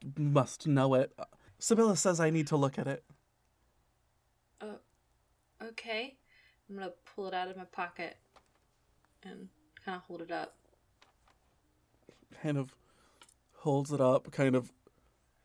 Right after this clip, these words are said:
Speaker 1: gives it a very gentle toss into the air. And you see as it starts to drop back down,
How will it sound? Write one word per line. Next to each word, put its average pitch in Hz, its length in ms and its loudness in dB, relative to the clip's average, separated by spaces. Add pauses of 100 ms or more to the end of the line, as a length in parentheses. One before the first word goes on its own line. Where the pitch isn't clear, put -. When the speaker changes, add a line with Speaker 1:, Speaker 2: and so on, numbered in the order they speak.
Speaker 1:
gives 151 200 6
it 156 80 4
a 147 80 6
very 139 300 6
gentle 139 500 4
toss 123 520 4
into 135 340 -2
the 123 200 2
air. 123 480 2 (680)
And 147 140 2
you 131 40 6
see 131 300 4
as 127 240 4
it 135 140 0
starts - 480 0
to 160 120 2
drop 131 300 4
back 131 280 2
down, 120 500 0